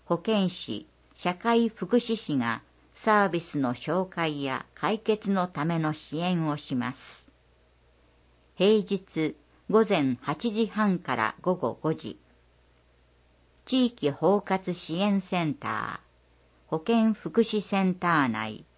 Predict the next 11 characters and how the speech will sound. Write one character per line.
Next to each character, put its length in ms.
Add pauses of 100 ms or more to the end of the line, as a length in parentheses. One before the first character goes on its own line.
(680)
電 320
話、 180 (680)
七 280
三 480
一 300
の 300 (140)
二 360
一 300
六 320
零。 420 (1800)
六、 480